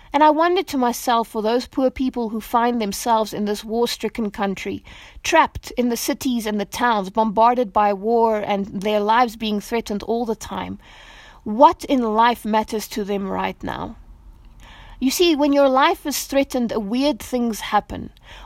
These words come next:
All the non-essentials tend to disappear and only the essentials matter. Things like food, shelter, safety,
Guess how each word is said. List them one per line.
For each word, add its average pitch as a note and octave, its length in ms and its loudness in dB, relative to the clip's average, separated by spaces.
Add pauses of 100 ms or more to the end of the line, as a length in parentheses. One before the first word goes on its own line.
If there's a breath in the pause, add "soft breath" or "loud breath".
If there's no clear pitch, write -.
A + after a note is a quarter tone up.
All F4 260 6
the D4+ 120 4
non-essentials C4 880 0
tend B3+ 260 -2
to B3 100 -4
disappear A3+ 580 -4
and A3 200 -2
only C#4 260 2
the A#3+ 160 -2
essentials A3+ 800 -4
matter. - 420 -8 (500 loud breath)
Things C#4 260 2
like A3 240 2
food, A#3 460 -2
shelter, B3+ 580 0
safety, - 720 -4